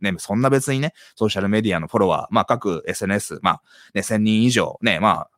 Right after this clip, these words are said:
Facebookが一番多いのかな、フォロワー、フォローしていただいてる方、八千人ぐらいいますし、まあ、YouTubeもね、四千人近くいるので、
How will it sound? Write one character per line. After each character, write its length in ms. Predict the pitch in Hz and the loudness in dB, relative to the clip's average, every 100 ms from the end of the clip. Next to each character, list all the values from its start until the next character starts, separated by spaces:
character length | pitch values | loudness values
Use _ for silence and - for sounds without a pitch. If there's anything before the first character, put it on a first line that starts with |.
| - | 0
Facebook 420 | 135 156 147 113 | 2 2 0 0
が 100 | 90 | -2
一 160 | 85 85 | -2 -4
番 140 | 92 | -2
多 60 | 92 | -2
い 40 | |
の 80 | 73 | -2
か 60 | 113 | 2
な、 140 | 147 | 2
フ 100 | - | 2
ォ 40 | 107 | 0
ロ 100 | 98 | 2
ワ 240 | 92 76 | 2 0
ー、 40 | |
フ 100 | - | 0
ォ 20 | 110 | 0
ロ 120 | 82 | 0
ー 20 | |
し 60 | - | -2
て 100 | 98 | -4
い 80 | 92 | -2
た 80 | 92 | -4
だ 60 | |
い 60 | 92 | -2
て 40 | |
る 80 | 95 | -2
方、 340 | 107 95 85 - - _ | 0 0 0 -4 -20 _
八 80 | 104 | -8
千 240 | - 98 95 | -4 0 0
人 220 | 98 95 | 0 0
ぐ 80 | 95 | 0
ら 100 | 82 | 0
い 60 | |
い 40 | 87 | -2
ま 120 | 92 | -4
す 80 | - | -2
し、 260 | 110 90 | 0 0
ま 80 | 120 | 2
あ、 40 | 110 | 2
YouTube 380 | 101 - 90 | 0 -2 -4
も 100 | 80 | -2
ね、 120 | 90 90 | -2 -2
四 140 | 87 | -2
千 160 | 87 85 | -4 -6
人 160 | 85 | -4
近 220 | 85 - 85 | -6 -8 -8
く 80 | |
い 40 | 85 | -8
る 80 | 82 | -8
の 100 | 73 | -10
で、 220 | 78 | -12